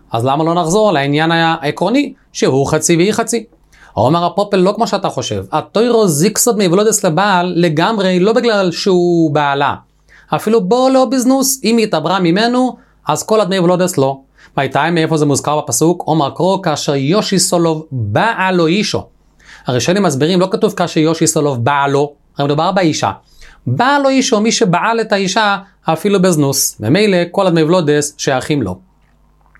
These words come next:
בבקשה כעת הגימורים, מה היה כאן? היה כאן קושייה, שאמרנו שרק בכופר, שזה מגיע רק אחרי מיסה, בזה לא הולך לבעל, כי זה רוי.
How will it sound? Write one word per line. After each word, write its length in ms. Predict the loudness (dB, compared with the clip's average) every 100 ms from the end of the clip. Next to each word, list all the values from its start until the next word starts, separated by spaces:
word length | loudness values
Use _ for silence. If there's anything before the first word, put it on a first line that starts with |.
| _ -20 -20 -20 -20 -12
בבקשה 260 | -6 -2 0
כעת 220 | 0 -2
הגימורים, 540 | -2 0 -2 -4 -10 -16 _ _ _
מה 120 | -2
היה 220 | 0 0 -2
כאן? 180 | -8 -12 -16 _ _ _ _ _ _ _ _ -6
היה 160 | -4
כאן 140 | -4 -4
קושייה, 460 | -2 0 0 0 -4
שאמרנו 600 | -6 -2 0 0 0 0 -2
שרק 320 | -2 -2 0
בכופר, 600 | -2 -2 -2 -2 -4 -8 -8 _ _
שזה 220 | -4 0
מגיע 360 | 2 2 2 0
רק 140 | -2
אחרי 300 | -6 -2 0
מיסה, 440 | 2 0 0 -2 -4 -8 -18 _ -6
בזה 420 | -2 0 0 0 2
לא 100 | 2
הולך 280 | 2 0 -2
לבעל, 340 | -2 -2 -2
כי 140 | -2
זה 100 | 0
רוי. 360 | 0 0 -2 -4